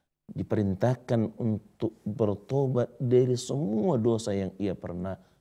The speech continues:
lakukan, bukan dari satu dosa atau sebagian dosa saja,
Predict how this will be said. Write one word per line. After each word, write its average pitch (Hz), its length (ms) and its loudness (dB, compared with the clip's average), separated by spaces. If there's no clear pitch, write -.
lakukan, 156 540 2
bukan 131 560 4
dari 104 220 4
satu 147 420 2
dosa 156 400 4
atau 120 320 0
sebagian 107 800 0
dosa 87 300 -6
saja, 78 320 -10